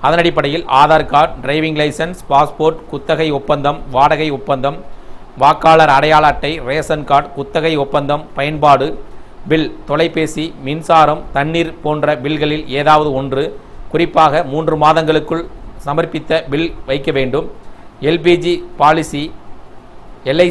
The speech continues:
சி பாலிசி, வங்கி அறிக்கை, கிரெடிட் கார்டு அறிக்கை, வீட்டுப்பதிவு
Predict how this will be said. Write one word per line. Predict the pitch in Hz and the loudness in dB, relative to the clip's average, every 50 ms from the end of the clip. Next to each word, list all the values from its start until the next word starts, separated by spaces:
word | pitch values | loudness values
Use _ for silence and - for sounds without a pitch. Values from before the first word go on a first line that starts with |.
| 175 | 2
சி | - 170 - 165 | -2 -4 0 2
பாலிசி, | 156 156 156 156 151 - 151 160 165 - 127 | 4 4 4 2 -2 -4 -8 -8 -8 -4 -4
வங்கி | 139 156 170 170 175 170 156 | -4 -4 -2 0 2 4 4
அறிக்கை, | 156 156 151 - - 156 160 156 - - | 4 4 0 -2 -2 -4 -4 -4 -8 -8
கிரெடிட் | 147 147 156 170 156 - - | -6 -2 -2 -2 -2 0 2
கார்டு | 160 160 156 139 135 | 2 2 2 2 0
அறிக்கை, | 139 151 147 - 156 147 156 156 151 - - - - - - - - - | -2 -2 -2 -4 -4 -4 -4 -4 -8 -12 -16 -16 -16 -16 -16 -12 -4 0
வீட்டுப்பதிவு | 165 175 175 175 180 180 - 156 156 151 165 156 160 | 0 0 2 0 -2 0 2 0 2 2 2 -2 -2